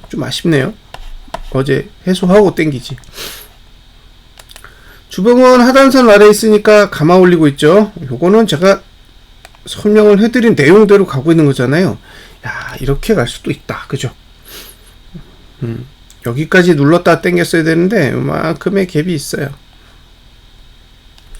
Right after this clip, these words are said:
어쨌든 하단선 아래에 있기 때문에 매수 전략은 유효한 거예요.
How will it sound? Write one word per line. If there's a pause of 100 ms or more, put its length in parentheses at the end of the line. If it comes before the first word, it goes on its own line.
(280)
어쨌든
하단선
아래에
있기
때문에
매수
전략은 (520)
유효한
거예요.